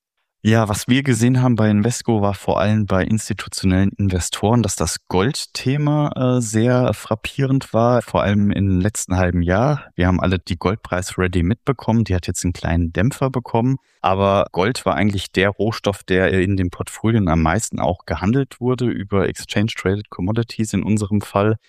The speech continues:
Von daher würde ich sagen, dass das Beispiel Gold das eigentlich ganz gut beschreibt.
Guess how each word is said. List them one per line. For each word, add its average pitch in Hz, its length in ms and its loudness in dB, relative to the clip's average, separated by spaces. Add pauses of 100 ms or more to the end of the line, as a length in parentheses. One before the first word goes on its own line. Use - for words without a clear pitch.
(140)
Von 92 180 0
daher 92 580 2
würde 104 220 -2
ich 107 140 -6
sagen, 95 320 0
dass - 260 -4
das - 220 -2
Beispiel 92 360 -2
Gold 98 280 -2
das 98 140 -4
eigentlich 95 260 -2
ganz 78 240 -2
gut - 240 -6
beschreibt. - 560 -2